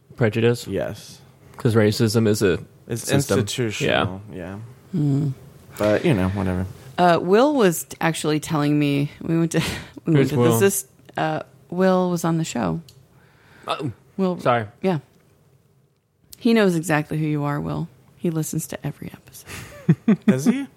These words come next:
Speaker 3: He does.
Speaker 2: Hi, Will.
Speaker 3: Hi.
Speaker 2: Um, that wasn't him. I think that was you, Megan.
Speaker 3: It
Speaker 2: When,
Speaker 3: was.
Speaker 2: when you
Speaker 3: <laughs> It
Speaker 2: said,
Speaker 3: was.
Speaker 2: "Hi back."
Speaker 3: Um,
Speaker 2: It sounded like you.
Speaker 3: he
Speaker 2: Mm.
Speaker 3: gave me one to pass on, and I,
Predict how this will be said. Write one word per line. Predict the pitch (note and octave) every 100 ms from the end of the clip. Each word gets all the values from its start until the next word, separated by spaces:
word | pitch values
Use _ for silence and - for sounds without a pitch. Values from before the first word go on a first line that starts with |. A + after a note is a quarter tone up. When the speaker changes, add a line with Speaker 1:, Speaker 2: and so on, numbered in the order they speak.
| _ _ - -
Speaker 3:
He |
does. | F#3+ C3+ - -
Speaker 2:
Hi, | B3 A3
Will. | F#3 G#3 A3 - -
Speaker 3:
Hi. | - A4 F#3 - _ _ _ _ _ - -
Speaker 2:
Um, | C#3
that | C3+ D#3
wasn't | D#3+ C#3 -
him. | A2 F#2 E2+ A2+ -
I | B2+
think | C#3+ F3
that | D#3
was | A#2 G#2+
you, | A2
Megan. | F#2 F#2 F#2+ A2 - - - - - -
Speaker 3:
It | -
Speaker 2:
When, | A3
Speaker 3:
was. | G#3 C4 -
Speaker 2:
when | A#3+
you |
Speaker 3:
<laughs> |
It | B2+
Speaker 2:
said, | C4+ B2
Speaker 3:
was. | B2
Speaker 2:
"Hi | A#2+
back." | A2 G#2 G2 D#2+ - - - - - - - _ - -
Speaker 3:
Um, | E3+ D#3+ D3 C#3 D3
Speaker 2:
It | B2
sounded | D#3+ D#3 A2+
like | F2+ E2+
you. | E2+ F#2 -
Speaker 3:
he | G#3 G3
Speaker 2:
Mm. |
Speaker 3:
gave | F#3+ F#3
me | F#3
one | E3 D3+ D3+
to | D3 C#3 B2+ - -
pass | D3+ C#3+
on, | C3+ C#3+ C3+
and | B2+
I, | G#2+ A#2+